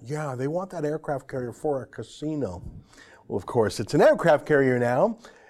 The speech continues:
Hey, at least they bought it, unlike many things that China just outright steals. You'll notice those fighter jets on the Liaoning, pretty cool. Uh,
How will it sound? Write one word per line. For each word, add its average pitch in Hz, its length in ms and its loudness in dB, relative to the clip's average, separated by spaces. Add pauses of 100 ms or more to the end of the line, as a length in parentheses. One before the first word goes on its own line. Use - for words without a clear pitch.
(140)
Hey, 170 260 4
at 160 140 2
least 247 380 -4
they 170 100 6
bought 131 320 2
it, - 400 -2
unlike 127 540 -2
many 139 320 -2
things 127 400 -4
that 107 160 -8
China 127 340 -2
just 120 320 -8
outright 123 400 -4
steals. - 920 -2 (1200)
You'll 185 180 6
notice 208 420 6
those 160 240 4
fighter 175 360 2
jets 175 480 -4 (320)
on 139 200 2
the 135 100 4
Liaoning, 143 840 4 (400)
pretty 175 220 0
cool. 110 560 2 (340)
Uh, 131 480 6